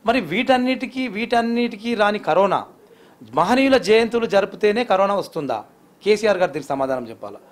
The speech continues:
మరి అదేవిధంగా కేసీఆర్ గారు ఏదైతే, ఆ, మహనీయుల జయంతులను తీ-, చేయనీయకుండా అడ్డుకుంటుండో దాంట్లో బాబా, బాబు జగజ్జీవన్ రావు జయంతి ఈరోజు, మేము ఈరోజు కార్యక్రమం నిర్వహించుకొని ఇక్కడికి వచ్చాం. మరి పద్నా-, పదకొండో తారీఖు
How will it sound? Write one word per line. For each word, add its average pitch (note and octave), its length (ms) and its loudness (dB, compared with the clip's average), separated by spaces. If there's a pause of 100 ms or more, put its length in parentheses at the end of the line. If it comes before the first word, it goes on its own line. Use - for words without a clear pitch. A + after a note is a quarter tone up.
(280)
మరి G#3 100 8
అదేవిధంగా A#3+ 480 4
కేసీఆర్ A3 500 2
గారు G#3 220 2
ఏదైతే, G3 580 -2 (340)
ఆ, D#3 460 6
మహనీయుల A3 380 0
జయంతులను F#3+ 720 -2
తీ-, F#3 540 -8
చేయనీయకుండా G3+ 520 2
అడ్డుకుంటుండో E3 520 -4
దాంట్లో F3+ 580 -2 (340)
బాబా, C#3 300 0
బాబు D3 380 2
జగజ్జీవన్ F#3+ 520 0
రావు G#3+ 300 4
జయంతి F#3+ 400 -4
ఈరోజు, F3+ 500 0 (400)
మేము D#3 120 -6
ఈరోజు F#3 200 -6
కార్యక్రమం F3+ 360 0
నిర్వహించుకొని F#3+ 440 -6
ఇక్కడికి F3+ 200 -4
వచ్చాం. E3+ 300 -4 (480)
మరి F#3+ 140 2
పద్నా-, E3 460 0 (180)
పదకొండో A3 380 2
తారీఖు A3+ 540 0